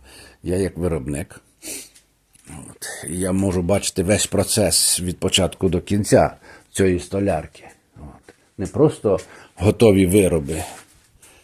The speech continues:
а процес, цю красоту, де емоції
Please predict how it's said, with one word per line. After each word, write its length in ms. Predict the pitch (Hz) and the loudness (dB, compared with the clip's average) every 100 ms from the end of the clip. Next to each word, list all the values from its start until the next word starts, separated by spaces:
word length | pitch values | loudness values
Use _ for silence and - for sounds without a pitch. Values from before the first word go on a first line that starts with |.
| _ _ - | _ _ -8
а 140 | 78 | -8
процес, 800 | - 87 - 135 101 - - - _ _ - | -2 -4 0 2 2 0 -4 -8 _ _ -20
цю 160 | - 120 | -10 -6
красоту, 680 | 110 90 80 - 95 147 101 | -6 -6 -8 -8 -4 -4 -6
де 220 | 71 85 82 - - - _ | -8 -6 -6 -8 -20 -20 _
емоції 880 | 98 98 107 98 90 78 80 80 73 | -2 0 2 0 -2 -4 -4 -4 -6